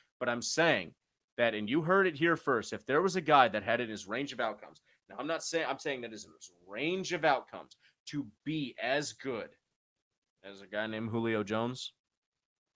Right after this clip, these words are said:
Denzel Mims is the guy. I'm saying, go look up Julio Jones's draft profile. Raw, had a problem with concentration drops. Hyper athletic, big as shit,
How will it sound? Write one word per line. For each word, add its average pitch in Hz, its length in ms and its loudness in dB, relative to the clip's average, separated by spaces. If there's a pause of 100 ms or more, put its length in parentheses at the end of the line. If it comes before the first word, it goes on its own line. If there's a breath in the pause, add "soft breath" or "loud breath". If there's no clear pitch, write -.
(420)
Denzel 147 420 0
Mims 139 260 -2
is 107 120 -12
the 113 100 -8
guy. 92 320 -6 (480)
I'm 127 120 -2
saying, 117 500 -2 (400)
go 151 180 4
look 185 300 2
up 165 160 2
Julio 151 460 2
Jones's 117 440 -2
draft 104 400 -2
profile. 85 600 -10 (480)
Raw, 117 560 6 (600)
had 147 160 0
a 131 80 2
problem 160 460 6
with 135 120 -4
concentration 143 960 2
drops. 92 560 -8 (600)
Hyper 170 840 4
athletic, 135 880 6 (840)
big 156 240 2
as 127 100 -2
shit, - 560 0